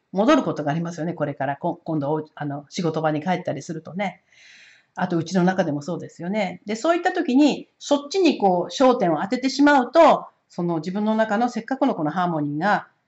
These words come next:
あの、やっぱり今度はそれも、あの、影響を受けてしまいますよね。だけど、逆に言うと、自分の中のそのハーモニーを、の、は-、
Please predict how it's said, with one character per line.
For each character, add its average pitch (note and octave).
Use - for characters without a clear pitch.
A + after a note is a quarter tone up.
あ D3+
の、 C#3
や G3
っ G3
ぱ G#3+
り D#3
今 E3+
度 E3
は F3
そ F#3+
れ A3
も、 A#3+
あ F3+
の、 E3+
影 F#3+
響 G3+
を G3+
受 G3
け -
て -
し C#3+
ま D3
い D3
ま D3
す D#3+
よ F3
ね。 C4
だ -
け A#3+
ど、 C4+
逆 B3
に D#4
言 D#4
う -
と、 C4+
自 -
分 F#4+
の G#4
中 G4
の F4
そ D#4
の B3
ハ C4+
ー -
モ A3+
ニ G#3+
ー D4
を、 -
の、 B3+
は-、 -